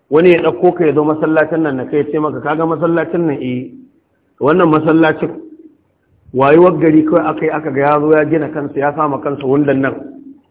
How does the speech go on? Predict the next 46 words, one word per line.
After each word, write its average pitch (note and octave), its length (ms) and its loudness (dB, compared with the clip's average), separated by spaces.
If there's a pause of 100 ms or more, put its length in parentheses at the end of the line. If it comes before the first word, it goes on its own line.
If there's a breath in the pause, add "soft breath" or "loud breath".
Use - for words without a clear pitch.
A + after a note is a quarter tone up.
(160)
da C3+ 80 0
littattafan C3 500 0
nan C#3 180 -2
da A2 80 -8
komai, C#3 360 -8 (640)
ba D#3 140 4
wanda D#3 220 0
ya C3+ 120 -4
same C#3+ 380 -4 (300)
wannan, C3 340 -4
haka D3 280 -6
kawai E3 260 0
da C3 100 -4
fanka D3 340 -4
da - 100 -12
komai D3 360 -2 (440)
aka D3+ 200 -2
ga C#3+ 100 -2
masallaci D3 500 -2
ya C#3+ 140 2
zo D3+ 100 0
a C#3+ 80 -6
gina D3 200 -2
kansa. A#2+ 300 -10 (800)
Duk F3+ 240 6
wanda G#3+ 260 6
ya F#3+ 160 4
maka F3+ 220 0
wannan, E3 340 0 (1000)
ko F3+ 160 4
dai G#3 120 6
ka G3+ 120 -2
ɗauka F3 600 -2
wannan E3+ 360 2
ko F3 120 4
dai F3+ 120 6
mahaukaci F3+ 540 0
ne D#3 120 0
ko E3 140 -6
kuma E3 240 -4
ɗan E3+ 240 0
renin F3 280 4
wayo D3+ 240 4
ne D3+ 100 0
na D#3 100 0
ƙarshe. - 480 -8